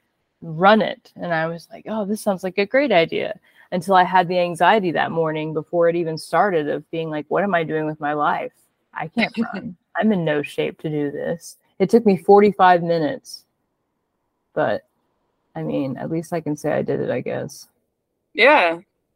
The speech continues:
Speaker 2: Did you actually try to run, or did you just walk it?
Speaker 1: I tried to run a little bit. I started off running, and then there was a couple of times I had to stop because I felt like I was gonna die.
Speaker 2: Yeah.
Speaker 1: Yeah.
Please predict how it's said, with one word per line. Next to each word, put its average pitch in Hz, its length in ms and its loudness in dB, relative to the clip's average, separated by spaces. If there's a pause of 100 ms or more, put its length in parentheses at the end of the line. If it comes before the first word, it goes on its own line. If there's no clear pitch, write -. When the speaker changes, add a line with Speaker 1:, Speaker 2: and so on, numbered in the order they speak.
(920)
Speaker 2:
Did 208 160 -4
you 220 140 4
actually 214 320 2
try 185 220 2
to 185 80 0
run, 180 220 2
or 190 80 -6
did 156 200 -14
you 160 80 -6
just 156 160 -8
walk 151 240 -2
it? - 220 -8 (600)
Speaker 1:
I 214 120 8
tried 160 340 6
to 151 80 2
run 143 460 2
a 156 80 -2
little 147 200 0
bit. 143 60 4
I 175 80 8
started 175 480 4
off 139 320 2
running, 135 540 -10 (640)
and 170 160 -4
then 160 200 -2
there 151 180 -2
was 147 160 -4
a 165 60 -4
couple 160 240 -4
of 147 60 -4
times 151 260 -2
I 143 80 0
had 151 200 -2
to 156 80 -18
stop - 340 -2
because - 140 -16
I 156 80 -8
felt 143 180 -4
like - 160 -2
I 139 80 -2
was 139 100 -8
gonna 143 180 -8
die. 120 420 -2 (680)
Speaker 2:
Yeah. - 220 2 (680)
Speaker 1:
Yeah. - 200 -6